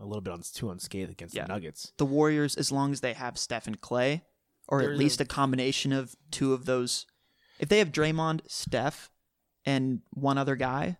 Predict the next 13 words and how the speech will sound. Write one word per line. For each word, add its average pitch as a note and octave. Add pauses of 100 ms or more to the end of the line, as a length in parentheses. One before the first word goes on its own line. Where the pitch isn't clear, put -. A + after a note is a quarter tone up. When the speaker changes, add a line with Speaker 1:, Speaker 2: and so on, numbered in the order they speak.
(100)
Speaker 2:
they're C3+
always A#2+
gonna -
be -
competing. - (100)
Speaker 1:
If B2+
the -
Warriors D#3+
have B2+
Draymond, G#2+
Steph, F#2+
and F2
Klay, F2+